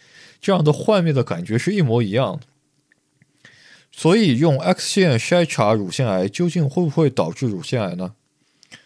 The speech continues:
接下来我就要较这个真。X 光导致癌症的原理其实并复杂，具体的细节我们就不说了。简单的来说的话，就高能的光子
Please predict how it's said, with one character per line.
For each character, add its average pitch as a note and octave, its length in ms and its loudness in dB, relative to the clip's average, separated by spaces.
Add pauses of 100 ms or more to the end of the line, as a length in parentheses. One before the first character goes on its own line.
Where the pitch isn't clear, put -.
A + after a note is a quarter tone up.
(200)
接 G#3 160 -4
下 G3+ 140 4
来 D3+ 100 6
我 G#2 100 0
就 C#3+ 120 2
要 B2+ 100 6
较 D3 240 2
这 G#2 100 -2
个 F#2+ 80 -4
真。 F#2 280 -6 (1500)
X F3+ 300 -2
光 E3 520 2
导 A2 200 2
致 D3 480 2
癌 F#2+ 240 0
症 F#3 240 0
的 B2 80 0
原 G2 260 -2
理 C3+ 100 -2
其 A2+ 200 -6
实 D#3+ 100 0
并 D3+ 240 -2
复 D3+ 180 -6
杂， E2+ 280 -6 (760)
具 C4 160 0
体 D#3 120 0
的 C#3 100 -2
细 A3 220 0
节 A#2 180 0
我 G2 80 2
们 F#2+ 100 -8
就 G#2+ 80 0
不 A2 140 -6
说 G#2+ 180 -2
了。 F#2+ 160 -2
简 G2+ 320 -4
单 F#3+ 220 -2
的 G#3 80 -2
来 G2 160 0
说 D3 240 0
的 C3 80 -2
话， G#2 300 0
就 C#3+ 140 -8
高 A3+ 280 0
能 C#3+ 140 0
的 C#3 100 0
光 G3 300 0
子 - 320 -10